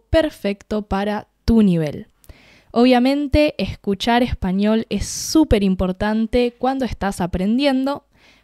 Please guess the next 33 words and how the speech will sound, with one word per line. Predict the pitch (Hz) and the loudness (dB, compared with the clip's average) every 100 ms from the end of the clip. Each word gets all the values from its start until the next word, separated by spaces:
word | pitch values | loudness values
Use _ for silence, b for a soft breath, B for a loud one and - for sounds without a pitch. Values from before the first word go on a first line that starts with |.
| b | b
pero | 359 349 339 - | 2 4 0 -2
es | 285 285 - - | -6 -6 -8 -4
muy | 262 302 359 349 262 | -2 0 2 2 0
importante | 214 214 208 226 233 233 254 - | 0 -4 -4 -4 -4 -4 -6 -6
escuchar | 220 - 220 - 277 269 | -12 -6 -6 -2 -2 0
algo | 254 254 269 262 | 0 -2 -4 -4
que | 214 | -8
sea | - - 277 277 - | -8 -4 -2 -4 -6
para | 196 190 190 | -6 -2 0
vos, | 285 302 - - | 0 0 -6 -10
que | 196 | -10
sea | - 240 247 | -2 -2 0
para | 196 190 190 | -2 -2 -4
tu | - 311 | -2 -2
nivel | 294 220 208 247 285 B B B | 0 0 0 -2 -8 B B B
y | 339 | -4
que | 302 240 | -2 -2
puedas | 220 214 220 226 - _ | -2 -2 -2 -6 -12 _
entender. | 196 190 185 180 170 160 151 - - _ B B B | 0 2 0 -2 -4 -6 -10 -14 -20 _ B B B
Así | - - 220 | -10 -4 0
que | 240 | 2
en | 254 | 2
eso, | 302 - 349 349 _ _ _ | 0 2 2 2 _ _ _
la | 226 220 214 | -4 0 2
web | 214 269 285 240 | 2 2 2 -2
de | 202 | -4
Dreaming | 196 233 302 285 214 | -2 -2 -2 0 -2
Spanish | - - 202 233 269 - - | -4 -4 0 0 -2 -6 -4
y | 208 | -2
nuestros | 196 - 196 196 233 | -2 -4 -8 -6 -2
miles | 269 277 233 | -2 -2 -4
de | 220 220 | -4 -2
videos | 196 190 208 220 | -2 -2 -4 -6